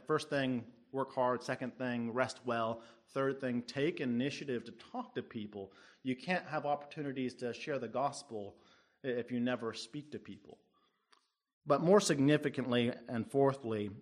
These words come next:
is the way that Jesus sort of transcends these cultural biases. I've alluded to that already, right?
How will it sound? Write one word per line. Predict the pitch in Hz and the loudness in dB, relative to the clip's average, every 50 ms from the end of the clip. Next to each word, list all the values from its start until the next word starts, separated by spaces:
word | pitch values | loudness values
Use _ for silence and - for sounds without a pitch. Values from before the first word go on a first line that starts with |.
| - - | -10 -4
is | - 139 120 117 | -2 0 0 0
the | 123 123 | 0 2
way | 117 123 131 135 135 | 4 4 6 6 4
that | 123 110 - | 4 0 -4
Jesus | 107 117 127 131 131 120 120 113 - | -2 0 0 2 2 2 0 -2 -2
sort | - 123 117 | -4 -4 -6
of | 107 - | -6 -8
transcends | - - 139 123 123 120 120 - - - 131 127 123 123 117 104 | -6 -4 -4 -2 -2 -2 -4 -4 -4 -4 -4 -2 -2 -2 -2 -4
these | 117 117 110 113 | -4 -8 -8 -8
cultural | - - - 123 113 - - 117 107 107 | -8 -6 -6 -6 -6 -6 -6 -4 -4 -4
biases. | 95 110 107 107 107 104 98 - 113 98 113 | -2 -2 -2 -2 -2 -4 -6 -8 -8 -8 -6
I've | 110 113 | -4 -4
alluded | 113 113 120 139 143 135 127 117 | -2 -2 0 0 -2 -2 -4 -6
to | 117 | -4
that | 113 113 - - | -4 -4 -4 -4
already, | 120 117 117 113 107 110 120 123 120 107 104 101 | -4 -4 -4 -4 -4 -4 -4 -4 -4 -4 -8 -10
right? | 101 107 104 107 110 110 110 | -8 -6 -4 -4 -4 -6 -8